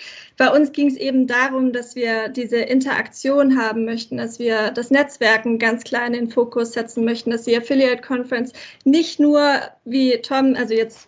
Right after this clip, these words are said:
wiederhole ich dich mal ganz kurz, äh, eine klassische Videomesse ist, sondern wirklich diese Interaktion auch stattfindet und wir dieses Conference-Feeling auch wirklich mit nach Hause bringen können, dass die Leute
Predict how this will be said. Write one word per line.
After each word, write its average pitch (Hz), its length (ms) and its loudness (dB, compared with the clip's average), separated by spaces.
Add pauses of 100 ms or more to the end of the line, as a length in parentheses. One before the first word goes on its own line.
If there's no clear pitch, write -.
wiederhole 254 420 2
ich 294 100 -4
dich 277 180 -6
mal 277 140 0
ganz 269 280 -2
kurz, 285 260 -2
äh, 240 320 -6 (100)
eine 262 140 2
klassische 285 480 -4
Videomesse 254 580 -2
ist, - 320 -4 (340)
sondern 254 360 2
wirklich 277 540 -2
diese 254 260 0
Interaktion 262 840 -2
auch 247 160 -6
stattfindet 254 640 -2
und 233 180 -6
wir 247 80 -4
dieses 226 360 -4
Conference-Feeling 254 920 0
auch 240 120 -6
wirklich 247 280 -2
mit 233 140 -2
nach 254 160 -4
Hause 262 240 2
bringen 233 340 -6
können, - 240 -10
dass 233 200 -6
die 247 60 -6
Leute 240 440 0